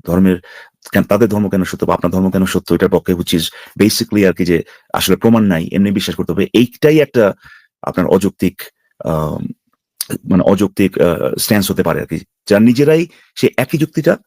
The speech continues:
অন্য ধর্মের ক্ষেত্রে সে গ্রহণ করবে না। So আপনারাও সেই যুক্তিটা, quote unquote যুক্তিটা গ্রহণ করার কোনো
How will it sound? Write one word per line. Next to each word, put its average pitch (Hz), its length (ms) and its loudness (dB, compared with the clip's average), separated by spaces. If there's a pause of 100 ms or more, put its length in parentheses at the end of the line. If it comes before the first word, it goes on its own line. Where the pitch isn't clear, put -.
(180)
অন্য 120 200 2
ধর্মের 107 240 -2
ক্ষেত্রে 98 220 -10
সে 95 80 -4
গ্রহণ 87 220 -4
করবে 78 260 -8
না। - 80 -14 (140)
So 107 80 4
আপনারাও 113 500 2 (360)
সেই 98 220 -2
যুক্তিটা, - 400 -2
quote 98 200 -2
unquote 95 220 -2
যুক্তিটা 95 280 -2
গ্রহণ 95 220 0
করার 95 180 0
কোনো 87 260 -2